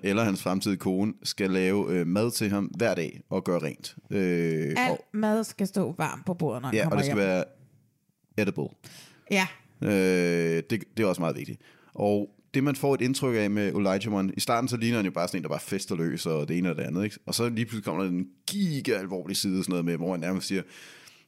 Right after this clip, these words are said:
Speaker 1: øh, "Katina, øh, jeg synes ikke, du er voksen nok, du skal lære, du skal grow,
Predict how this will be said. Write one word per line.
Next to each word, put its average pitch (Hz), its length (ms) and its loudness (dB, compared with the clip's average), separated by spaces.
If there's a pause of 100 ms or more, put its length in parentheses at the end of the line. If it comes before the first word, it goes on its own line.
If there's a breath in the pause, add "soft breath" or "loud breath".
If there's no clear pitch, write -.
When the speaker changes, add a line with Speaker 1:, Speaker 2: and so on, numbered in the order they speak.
(120)
Speaker 1:
øh, 90 160 0
"Katina, 113 680 2
øh, 90 360 4
jeg 92 100 2
synes - 140 -4
ikke, 101 140 0
du 104 120 0
er 87 60 0
voksen 101 340 -2
nok, 92 220 -2
du 101 60 -4
skal 95 180 0
lære, 92 360 2
du 95 140 -6
skal - 160 -14 (100)
grow, 104 640 4